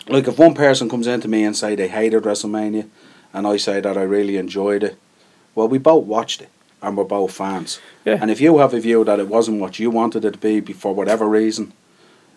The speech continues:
Speaker 1: but for me, I just sit back and I watch WrestleMania, I see eighty thousand screaming fans in the stadium, and I think, "That's just amazing."
Speaker 2: See, that's the way I
Speaker 1: And
Speaker 2: look
Speaker 1: that's,
Speaker 2: at it now.
Speaker 1: and that's the way I look at it.
Speaker 2: That's the
Speaker 1: Uh,
Speaker 2: way I
Speaker 1: what
Speaker 2: look
Speaker 1: I've
Speaker 2: at it.
Speaker 1: also done over the years as well is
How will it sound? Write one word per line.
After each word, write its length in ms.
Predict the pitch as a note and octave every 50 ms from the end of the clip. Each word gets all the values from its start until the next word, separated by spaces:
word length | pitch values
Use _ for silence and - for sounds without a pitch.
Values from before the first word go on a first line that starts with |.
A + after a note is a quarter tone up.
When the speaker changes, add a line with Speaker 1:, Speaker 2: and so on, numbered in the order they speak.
| _ _ -
Speaker 1:
but 120 | A#2 -
for 160 | - B2+ A#2
me, 260 | A#2+ C3 C#3+ D3 C#3 B2+
I 120 | A2+ A#2
just 200 | A2 A2+ G#2+ -
sit 160 | - A2+ G2+
back 200 | G2 G2+ F#2+ -
and 80 | G#2 F#2+
I 40 | F#2+
watch 220 | F#2+ F#2+ F#2 -
WrestleMania, 560 | G2 F#2 F2+ - F#2 F#2 F#2+ F#2+ F#2+ F#2 F2+ F2
I 40 | F2
see 240 | - - F#2 F2+
eighty 260 | F2+ F#2+ G2+ F#2+ F#2 F2
thousand 380 | - - F2+ F2+ F2+ F2+ E2
screaming 380 | - - - F2+ F#2 F2+ E2+ D#2+
fans 340 | - F#2 F2 F2+ F2+ F2 F2+
in 80 | F2 E2+
the 60 | D#2+
stadium, 440 | - - F#2+ F2+ F#2 F2 F2+ E2+ E2+
and 120 | E2+ E2+
I 60 | E2
think, 320 | - - F#2+ F2+ E2+ - - _ _ _ _ _ _ _ _ -
"That's 220 | - A2 - -
just 180 | - - - -
amazing." 480 | - - - - - - - - - - - - - -
Speaker 2:
See, 200 | - - B2 A2
that's 220 | A2+ B2 B2+ - -
the 60 | A#2
way 140 | A2 G#2+ G#2
I 120 | G#2 G#2+
Speaker 1:
And 100 | G#2+ A2+
Speaker 2:
look 80 | G#2 -
Speaker 1:
that's, 100 | G#2+ G2
Speaker 2:
at 80 | F#2
it 20 | F2+
now. 60 | F2+
Speaker 1:
and 80 | F2 F2+
that's 140 | C#3 - -
the 60 | C3
way 160 | A#2+ A2+ A2
I 20 |
look 240 | G#2+ A2 A#2 A2+ -
at 60 | A2
it. 60 | G2 G2+
Speaker 2:
That's 120 | G#2+ B2
the 80 | C3+ C#3
Speaker 1:
Uh, 60 | F#2
Speaker 2:
way 80 | F2
I 60 | F2 A2
Speaker 1:
what 100 | D3 D3
Speaker 2:
look 60 | C#3+
Speaker 1:
I've 60 | C#3
Speaker 2:
at 40 | D#3+
it. 20 | F3
Speaker 1:
also 240 | F3+ F3 - C#3+
done 200 | C3+ C#3 D3 C#3+
over 240 | C3+ B2+ B2+ A2+ A2+
the 80 | G#2+ A2
years 360 | G#2+ A2 A2+ A2+ A2+ A2 G#2+
as 100 | G#2 F#2+
well 320 | G2 G#2+ G#2+ G#2+ A2 G#2 G2+
is 340 | G2 F2+ F2 E2+ - -